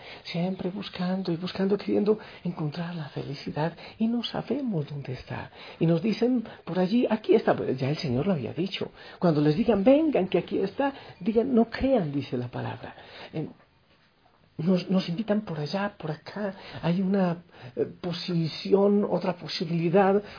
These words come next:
una propuesta. Eh, y tristemente, muchos nos dejamos llevar porque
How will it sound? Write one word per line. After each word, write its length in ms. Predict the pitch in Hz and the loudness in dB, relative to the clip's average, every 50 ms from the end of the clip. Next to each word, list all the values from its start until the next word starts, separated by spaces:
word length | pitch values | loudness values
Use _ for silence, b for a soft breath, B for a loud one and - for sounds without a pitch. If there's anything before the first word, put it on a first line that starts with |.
| B | B
una 200 | 185 160 175 196 190 | -2 -2 -2 -2 -2
propuesta. 760 | - 180 156 - - - 202 196 185 - - - 156 170 170 - - _ _ B B B B B B B B - - | -4 -6 -6 -6 -4 -2 -2 -2 -2 -4 -6 -6 -6 -6 -6 -8 -14 _ _ B B B B B B B B -10 -8
Eh, 140 | 151 147 - - _ _ _ _ _ - - | -8 -8 -8 -10 _ _ _ _ _ -10 -8
y 220 | 196 208 247 294 311 - | -6 -6 -6 -6 -8 -10
tristemente, 760 | - - 208 190 - - 156 147 160 165 156 - - 123 139 B B B B B B B - | -12 -10 -10 -10 -8 -6 -4 -4 -4 -4 -4 -4 -6 -8 -10 B B B B B B B -6
muchos 340 | 139 139 143 143 - 160 151 | -2 -2 -2 0 0 0 0
nos 200 | 151 139 127 131 | 0 0 -2 -4
dejamos 480 | 135 - - - 156 147 151 160 147 | -6 -8 -6 -6 -6 -4 -4 -4 -2
llevar 220 | 151 147 175 185 - | -2 -2 -4 -4 -6
porque 320 | - 175 175 - 165 165 | -6 -6 -2 -2 -4 -4